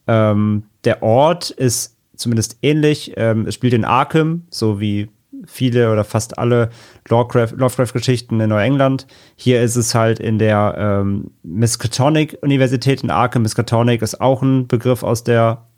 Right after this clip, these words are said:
ähm, Lovecraft-Lore. Ähm, das passt auch soweit. Ähm,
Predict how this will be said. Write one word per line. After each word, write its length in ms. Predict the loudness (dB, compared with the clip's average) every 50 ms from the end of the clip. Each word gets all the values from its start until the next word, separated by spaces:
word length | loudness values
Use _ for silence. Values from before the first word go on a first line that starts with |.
| _ -16 -8
ähm, 300 | -4 -2 -2 0 -2 -2
Lovecraft-Lore. 920 | 0 0 0 0 0 0 -2 -2 -2 -2 -4 -2 0 2 4 4 4 2 0 -4 -10 -20 -20 -20 -20 -20 -20 _ _ _
Ähm, 280 | -2 0 2 2 2 2
das 180 | 0 -2 -2 -2
passt 300 | -2 -2 -2 -2 -4 -2
auch 260 | 0 0 0 0 -2
soweit. 520 | -4 -2 0 2 2 4 2 2 -2 -6 _ -20 _ _ _ _ _ _ 0
Ähm, 460 | 2 2 2 2 2 2 2 0